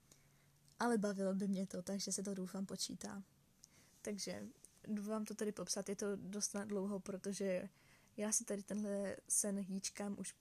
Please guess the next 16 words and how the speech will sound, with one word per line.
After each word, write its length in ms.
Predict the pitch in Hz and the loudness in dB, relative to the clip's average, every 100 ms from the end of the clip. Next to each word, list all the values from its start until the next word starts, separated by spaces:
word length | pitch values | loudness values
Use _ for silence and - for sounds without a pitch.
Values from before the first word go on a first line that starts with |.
| - | -4
pěkně 360 | 214 - 214 | -4 -2 -2
dlouhou 380 | 208 208 226 214 | 0 0 2 2
dobu, 300 | 190 180 190 | 2 0 -2
takže 720 | 196 202 196 190 185 196 190 - | -2 -2 -2 0 0 0 -2 -4
mám 340 | - 208 202 190 | -8 -2 0 0
to 120 | 180 | -2
pěkně 420 | 185 185 - 190 | -4 -6 -2 -2
vymyšlený, 560 | 190 190 202 190 196 185 | 0 0 0 0 0 0
jak 140 | 190 | -4
to 100 | - | -6
všechno 340 | 190 - - 196 | -8 -6 -2 0
bude. 300 | 180 175 202 - - - - - - - - - - - - - | 0 -4 -6 -12 -18 -18 -18 -20 -20 -18 -18 -18 -20 -20 -20 0
V 40 | |
Mladý 300 | 233 285 269 | 4 4 4
Boleslavi 560 | 185 190 208 - 202 196 | 2 2 4 4 2 2
máme 680 | 202 202 196 196 196 196 | 0 0 0 0 0 -2